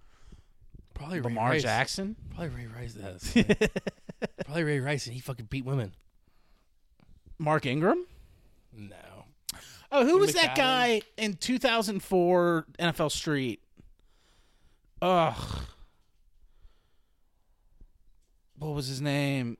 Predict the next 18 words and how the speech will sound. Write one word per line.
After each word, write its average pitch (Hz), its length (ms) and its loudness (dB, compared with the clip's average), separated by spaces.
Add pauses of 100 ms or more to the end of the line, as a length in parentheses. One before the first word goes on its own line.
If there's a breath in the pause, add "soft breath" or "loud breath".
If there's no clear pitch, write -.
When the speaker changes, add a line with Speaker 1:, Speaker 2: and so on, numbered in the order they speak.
(140)
Speaker 2:
Neil 190 600 0
something? 208 600 -4 (1600)
Was 143 120 -6
it 151 40 -2
Neil? 175 460 -2 (680)
Are - 60 -12
you 127 120 -4
looking 120 260 -2
up? 143 60 0
Speaker 1:
McGahee? 185 300 0 (360)
Speaker 2:
Huh? 160 240 0 (180)
Speaker 1:
Willis 123 220 -10
McGahee? 120 520 -10 (120)
Speaker 2:
That's 120 200 -4
not 113 120 -4
a - 20 -6
bad 98 260 -6
one. 95 260 -12